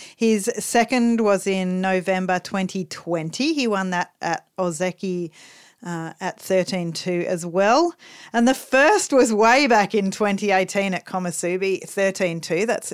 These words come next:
really seems to be his Yusho score. Uh, he also won the Shukun Sho and the, uh,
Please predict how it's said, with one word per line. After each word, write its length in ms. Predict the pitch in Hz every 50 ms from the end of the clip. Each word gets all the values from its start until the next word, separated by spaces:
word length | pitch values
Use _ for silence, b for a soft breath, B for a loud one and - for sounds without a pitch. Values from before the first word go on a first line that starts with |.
| -
really 280 | - 185 185 180 170 165
seems 340 | - - 175 165 160 156 -
to 80 | -
be 160 | 160 160 160 160
his 320 | 151 160 151 147 - - B B B B B B B
Yusho 600 | - 180 185 190 185 - - 180 170 170 165 160 - _ -
score. 760 | - - - - - - 190 190 185 156 143 156 170 202 220 _ b b b b b
Uh, 60 | b
he 260 | 131 180 175 170 180 185
also 320 | 180 175 - - 180 165
won 140 | 165 165 165
the 60 | 165
Shukun 480 | 160 - - 170 - 180 170 170 165 160
Sho 380 | - - 180 175 170 165 160 -
and 280 | - 170 170 165 170 165
the, 320 | 165 170 165 160 160 156 - -
uh, 220 | 170 160 160 156